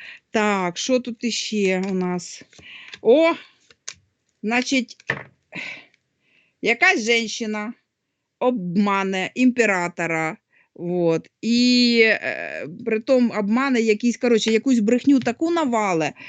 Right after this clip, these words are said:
Ну, імператор це може бути не обов'язково наш президент, імператор це може бути любий глава, там, любої політичної партії, от. І таким чином, я би так сказала, вона, е, ну, закінчує кар'єру цього товариша.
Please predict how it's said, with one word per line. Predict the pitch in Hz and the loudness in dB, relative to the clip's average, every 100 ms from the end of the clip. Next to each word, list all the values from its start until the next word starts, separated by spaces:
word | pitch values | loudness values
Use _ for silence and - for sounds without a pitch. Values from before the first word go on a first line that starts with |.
| - | -4
Ну, | 240 | -2
імператор | - 269 311 320 262 | 4 4 4 2 0
це | 262 | 2
може | 254 254 | 2 4
бути | 247 247 | 0 2
не | |
обов'язково | 240 254 311 262 | 0 0 0 0
наш | 214 202 | -2 -2
президент, | 220 208 208 175 | -2 0 0 0
імператор | 180 208 214 220 | 0 0 0 -2
це | 214 214 | -6 -6
може | 208 208 | -4 -4
бути | 202 214 | -4 -4
любий | 202 220 196 220 | -2 0 2 2
глава, | 170 180 185 214 226 | 2 2 0 0 0
там, | 214 170 | 0 -2
любої | 175 180 208 | 0 2 2
політичної | 196 190 190 214 196 208 214 | 2 -2 -2 -4 -2 -4 0
партії, | 320 370 - 175 - - - - | 2 2 0 -4 -4 -12 -14 -10
от. | - 202 180 170 - - | 0 4 2 0 -12 -4
І | 220 254 254 | 2 2 4
таким | 247 247 269 | 0 0 -2
чином, | 226 - 320 381 359 - - - | -2 0 2 2 -2 -6 -12 -2
я | 233 | 0
би | 233 | 0
так | 240 214 | 0 -4
сказала, | - 208 190 190 185 180 | -6 -8 -4 -2 -2 -2
вона, | 180 202 240 269 269 - - | -2 -2 0 0 -2 -8 -14
е, | - - 50 50 - | -12 -10 -10 -12 -2
ну, | 247 285 302 262 208 196 | 0 2 4 2 2 2
закінчує | 196 214 254 269 262 | 2 4 4 4 2
кар'єру | 233 202 202 220 | 2 2 2 0
цього | 208 196 180 180 | -2 -4 -2 -2
товариша. | 190 165 160 - - | -2 0 -2 -4 -8